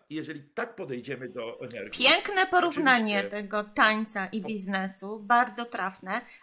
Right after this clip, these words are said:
Speaker 2: A co w sytuacji, kiedy mężczyzna nie chce w tej, tej kobiety poprowadzić, ani ją złapać, kiedy ona
Speaker 1: Pytanie
Speaker 2: leci?
Speaker 1: brzmi,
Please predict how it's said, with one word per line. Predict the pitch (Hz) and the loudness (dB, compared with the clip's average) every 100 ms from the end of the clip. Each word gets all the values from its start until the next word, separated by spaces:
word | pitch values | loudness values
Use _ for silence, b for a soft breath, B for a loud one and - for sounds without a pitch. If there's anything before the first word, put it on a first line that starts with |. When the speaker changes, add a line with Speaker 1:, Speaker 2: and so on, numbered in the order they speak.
| _ | _
Speaker 2:
A | 294 | 6
co | 294 370 294 302 294 _ _ | 8 10 12 10 4 _ _
w | - | -6
sytuacji, | 277 - 240 196 190 - 220 269 285 b b _ | -6 -2 0 0 0 -6 -6 -6 -8 b b _
kiedy | - 233 208 196 202 226 269 302 | -4 -2 -2 -2 -2 -4 -8 -6
mężczyzna | 302 294 233 214 240 254 | -6 -6 -8 -4 -2 -2
nie | 302 480 | -4 -6
chce | 508 - 190 156 185 _ _ _ _ _ _ - | -6 -8 -6 -6 -6 _ _ _ _ _ _ -20
w | |
tej, | - 220 214 | -2 0 0
tej | 214 220 | 0 -2
kobiety | 220 220 220 226 | -2 -4 -4 -6
poprowadzić, | 226 220 214 208 196 190 - 226 - | -6 -6 -6 -4 -4 -6 -8 -14 -2
ani | 226 226 | 0 2
ją | 233 233 | 0 0
złapać, | 277 285 277 190 | 2 2 2 -4
kiedy | 165 - | -6 -4
ona | 160 | -4
Speaker 1:
Pytanie | 170 185 | -4 -4
Speaker 2:
leci? | - 127 | -6 -4
Speaker 1:
brzmi, | 120 170 - | -4 -6 -12